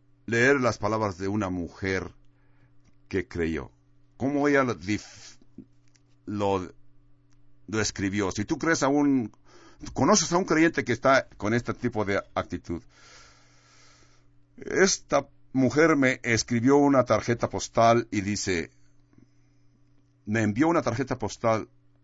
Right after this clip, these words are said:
y decía, Estimado pastor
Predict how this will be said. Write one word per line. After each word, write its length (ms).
y 100
decía, 540
Estimado 760
pastor 520